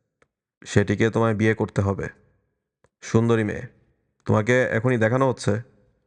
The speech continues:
কোনো অনিষ্ট হবে না তোমার। মেয়ে কানাখোড়া নয়, দেখলেই বুঝতে পারবে।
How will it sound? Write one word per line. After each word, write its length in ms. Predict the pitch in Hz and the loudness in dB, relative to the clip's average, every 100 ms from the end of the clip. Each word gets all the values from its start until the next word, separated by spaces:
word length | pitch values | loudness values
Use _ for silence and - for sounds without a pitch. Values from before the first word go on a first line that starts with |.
| _ _ _ _ | _ _ _ _
কোনো 220 | 110 110 | 2 4
অনিষ্ট 320 | 110 117 - | 2 0 0
হবে 220 | 135 113 | 0 2
না 120 | 104 98 | 0 -2
তোমার। 240 | - 58 - - _ _ _ _ _ _ _ | -2 -6 -8 -20 _ _ _ _ _ _ _
মেয়ে 220 | 107 107 | 2 2
কানাখোড়া 520 | 113 117 117 117 123 117 | 2 2 2 0 0 2
নয়, 280 | 113 113 123 _ _ _ _ _ - | 2 0 -4 _ _ _ _ _ -2
দেখলেই 360 | 101 101 113 117 | 0 2 2 2
বুঝতে 300 | 107 - 107 | 0 0 2
পারবে। 300 | 104 101 | 2 -2